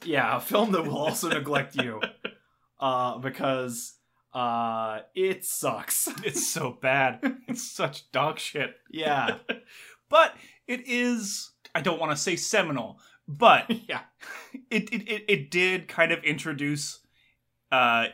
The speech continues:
Speaker 2: into the culture this, uh, this found footage style, uh, film, and it was only today that I found out that Blair Witch actually started shooting and production before the lad-,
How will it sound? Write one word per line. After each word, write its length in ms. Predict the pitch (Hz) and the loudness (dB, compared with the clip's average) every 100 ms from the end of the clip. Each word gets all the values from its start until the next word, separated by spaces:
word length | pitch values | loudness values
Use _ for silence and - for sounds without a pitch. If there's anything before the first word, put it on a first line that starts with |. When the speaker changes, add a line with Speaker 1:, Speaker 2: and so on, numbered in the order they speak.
| - | -4
Speaker 2:
into 520 | 160 143 156 160 151 | -4 -4 -6 -8 -6
the 100 | 147 | -6
culture 480 | 143 220 233 127 117 | 0 0 0 -6 -6
this, 360 | 107 113 - | -6 -8 -6
uh, 140 | 127 117 | -6 -4
this 200 | 127 123 | -6 -6
found 340 | 139 131 131 | -2 -2 -2
footage 360 | - 131 120 117 | -6 -8 -6 -8
style, 680 | - 123 110 107 104 104 _ _ _ _ _ _ | -6 -4 -4 -4 -8 -12 _ _ _ _ _ _
uh, 280 | 113 107 101 | -2 -2 -4
film, 580 | - 262 330 127 117 269 _ 143 | -8 -8 -4 -4 -6 -10 _ -6
and 560 | 143 147 143 143 135 - _ _ _ _ _ _ _ _ _ - | -2 0 -2 -2 -6 -10 _ _ _ _ _ _ _ _ _ -6
it 240 | 147 143 _ _ | -6 -6 _ _
was 200 | 160 147 | -8 -6
only 440 | 139 160 180 185 185 | -4 -4 -4 -4 -6
today 440 | - 143 151 170 | -6 -2 2 2
that 140 | 143 127 | 2 -2
I 120 | 123 | -2
found 400 | 123 135 127 123 | -2 0 0 2
out 300 | 135 113 104 - _ _ _ _ _ _ _ | 2 0 -4 -14 _ _ _ _ _ _ _
that 340 | 131 123 117 - | -6 -6 -6 -6
Blair 260 | 143 156 | -2 -2
Witch 280 | 147 147 147 | -2 -4 -2
actually 320 | 143 139 - | -2 -2 -4
started 420 | 135 - 135 117 - | -6 -2 -4 -4 -10
shooting 760 | - - 240 170 117 107 107 - _ _ _ _ _ | -6 -2 0 0 -2 -4 -16 -20 _ _ _ _ _
and 220 | 139 131 | -4 -4
production 600 | - 117 151 151 127 113 | -4 2 2 0 -6 -6
before 520 | 104 117 - 135 123 113 | -8 -10 -6 -4 -4 -6
the 120 | 107 | -8
lad-, 320 | 107 107 101 | -10 -10 -12